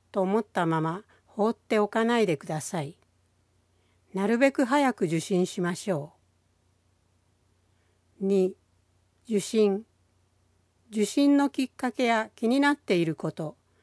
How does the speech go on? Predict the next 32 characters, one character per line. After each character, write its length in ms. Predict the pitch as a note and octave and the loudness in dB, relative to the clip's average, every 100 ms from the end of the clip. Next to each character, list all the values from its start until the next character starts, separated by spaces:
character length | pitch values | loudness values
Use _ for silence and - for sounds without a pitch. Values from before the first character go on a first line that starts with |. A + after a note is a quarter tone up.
| _ | _
症 380 | - - B3 C4+ | -20 -2 2 2
状 240 | C4+ D4 A#3+ | 4 4 4
な 180 | G3 | 2
ど、 200 | E3+ D3 - _ _ _ - | -2 -8 -14 _ _ _ -4
何 280 | A#3+ D4 | 2 4
で 80 | B3+ | 4
も 160 | B3+ G#3 | 4 0
担 360 | - G#3 A3 | 0 -2 -2
当 240 | - B3+ A#3 | -2 2 4
医 40 | |
に 120 | G3 E3 | 4 2
伝 280 | - F#3 | -2 -2
え 60 | F3+ | -2
て 140 | F#3 | -2
く 80 | E3+ | -4
だ 140 | E3+ D#3+ | -4 -4
さ 200 | - D#3 | -6 -8
い。 140 | D3 _ _ _ _ _ _ _ _ _ _ _ _ _ _ - | -10 _ _ _ _ _ _ _ _ _ _ _ _ _ _ -4
メ 180 | A3+ | 2
モ 180 | D4 C#4 | 4 4
を 80 | G#3 | 2
し 120 | - | 0
て 160 | - F3+ | -2 0
お 120 | F3 | -2
く 100 | - | -6
と 300 | - E3+ F3+ | -10 -10 -8
整 340 | - - C#4 | -8 -2 0
理 100 | G3 | 0
で 140 | F3 D#3+ | -2 -4
き 140 | - | -4
ま 140 | D#3+ D3 | -4 -6
す。 360 | - - - | -12 -16 -20